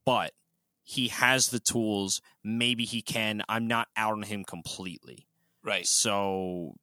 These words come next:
Speaker 1: that's why I, I agree. Like, i-, i-, if they don't go at the end of the first round, I think we see a weirdly large run of quarterbacks in the top of the second round.
Speaker 2: Yeah, at some point they're gonna fly off the board, all
Speaker 1: Yeah.
Speaker 2: five of 'em. You know,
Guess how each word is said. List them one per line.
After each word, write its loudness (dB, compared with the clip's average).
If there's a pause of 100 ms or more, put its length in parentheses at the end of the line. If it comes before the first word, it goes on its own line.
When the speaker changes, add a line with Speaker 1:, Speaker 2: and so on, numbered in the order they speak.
(120)
Speaker 1:
that's 4
why 4
I, 4
I 8
agree. 4
Like, 2
i-, 2
i-, 2
if 4
they 4
don't 0
go 4
at -2
the 2
end 2
of 2
the -4
first 2
round, 4
I 2
think 0
we 2
see 2
a 2
weirdly 0
large 0
run -2
of -8
quarterbacks -2 (420)
in -4
the -6
top 0
of -8
the -6
second 0
round. -20 (160)
Speaker 2:
Yeah, -12
at -12
some 0
point -2
they're -4
gonna -8
fly -6
off -8
the -12
board, 0
all 0
Speaker 1:
Yeah. -2
Speaker 2:
five -2
of -10
'em. -4
You -2
know, 2